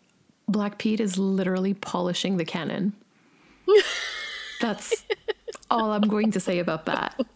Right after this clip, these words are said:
Speaker 1: So,
Speaker 2: Okay.
Speaker 1: yeah.
Speaker 2: Didn't
Speaker 1: Not very
Speaker 2: notice that.
Speaker 1: useful on his end either.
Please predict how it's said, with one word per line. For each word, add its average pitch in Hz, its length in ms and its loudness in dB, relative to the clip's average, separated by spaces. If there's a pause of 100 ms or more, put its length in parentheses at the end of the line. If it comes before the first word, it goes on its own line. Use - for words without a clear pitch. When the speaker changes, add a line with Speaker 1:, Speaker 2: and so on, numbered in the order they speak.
Speaker 1:
So, 202 300 2
Speaker 2:
Okay. 180 260 0 (960)
Speaker 1:
yeah. 175 180 -2 (1900)
Speaker 2:
Didn't 233 140 6
Speaker 1:
Not 240 160 2
very 247 240 4
Speaker 2:
notice 220 80 4
that. 240 120 4
Speaker 1:
useful 233 220 2
on 202 120 2
his 208 220 2
end 190 180 2
either. - 340 0